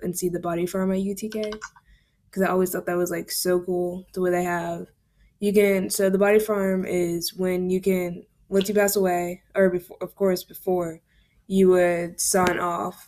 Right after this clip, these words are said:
um, for your body to be donated to said body farm. And what they do is they put, they create different climates, whether it be, like, desert climate, hot and humid, um, hot and dry,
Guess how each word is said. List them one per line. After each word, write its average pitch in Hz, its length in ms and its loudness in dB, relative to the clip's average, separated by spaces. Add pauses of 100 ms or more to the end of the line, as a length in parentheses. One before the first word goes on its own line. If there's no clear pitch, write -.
(100)
um, 180 380 0
for - 120 2
your 180 120 8
body 170 260 0
to 170 100 -10
be 175 100 0
donated 175 440 0
to 254 400 -2 (120)
said 190 300 0
body 180 220 0
farm. 175 340 -10 (680)
And 202 140 2
what 202 160 6
they 202 80 6
do 208 180 8
is 185 240 4
they 190 120 4
put, 196 500 0
they 196 220 4
create 208 260 4
different 220 300 0
climates, 185 680 -4
whether 180 340 0
it 185 120 -6
be, 180 180 4
like, 170 500 -8 (520)
desert 196 420 2
climate, 185 540 -2
hot 190 180 -2
and 190 140 2
humid, 170 440 -4 (600)
um, 180 260 2
hot 175 200 0
and 180 120 0
dry, 165 600 -2